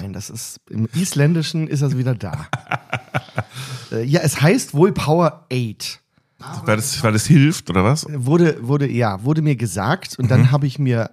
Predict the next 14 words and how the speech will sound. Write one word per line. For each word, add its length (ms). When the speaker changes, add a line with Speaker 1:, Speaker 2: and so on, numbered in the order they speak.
Speaker 1:
Werbespots 1000
von 380
Powerade, 1040
Powerade 680
angeguckt. 840
Und 200
es 140
ist 140
ehrlicherweise 880
so 380
verrollt. 720
Es 180
ist 160
nicht, 260